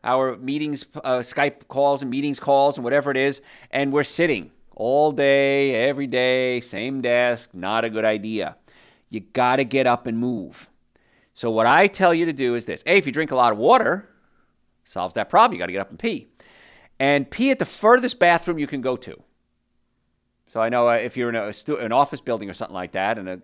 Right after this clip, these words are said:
again, that, those days may be gone, I don't know. Go to the furthest bathroom you can, 'cause then you're getting exercise walking as well, and that gets you up. Or set your timer on your, uh, on your computer. Every half hour, every hour, the timer goes off, you gotta get up and walk for thirty seconds.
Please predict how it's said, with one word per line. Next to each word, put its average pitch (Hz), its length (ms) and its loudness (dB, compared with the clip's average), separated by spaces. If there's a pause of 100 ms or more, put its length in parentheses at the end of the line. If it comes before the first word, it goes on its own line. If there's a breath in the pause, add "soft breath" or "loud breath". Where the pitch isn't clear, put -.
again, 95 400 -12 (120)
that, - 200 -14 (140)
those 110 220 -12
days 170 180 -4
may 139 100 -4
be 113 80 -12
gone, 101 300 -4
I 92 60 -6
don't 104 120 -6
know. 120 240 -2 (380 soft breath)
Go 139 160 6
to 180 60 6
the 156 60 0
furthest 156 460 -6
bathroom 135 360 -2
you 110 100 -8
can, 156 240 -4
'cause 104 80 -14
then 135 120 -6
you're 131 60 -6
getting 123 220 -4
exercise 110 520 -2
walking 123 400 0
as 98 120 -12
well, 131 400 4 (320 soft breath)
and 110 100 -10
that 113 140 -4
gets 107 200 -8
you 110 60 -4
up. - 160 -6
Or 131 80 -2
set 156 300 0
your 170 80 -2
timer 170 540 -2 (640 soft breath)
on 135 260 0
your, 139 260 2
uh, 127 380 4
on 123 120 -6
your 123 80 -8
computer. 147 440 -2 (420)
Every 123 280 -4
half 151 280 2
hour, 156 280 6
every 127 240 2
hour, 139 240 6
the 98 60 -4
timer 131 300 0
goes 127 160 -6
off, 151 240 0
you 110 60 -10
gotta 127 220 2
get 131 140 0
up 151 180 2
and 110 160 -10
walk 151 220 0
for - 100 -8
thirty 135 220 -4
seconds. - 480 -4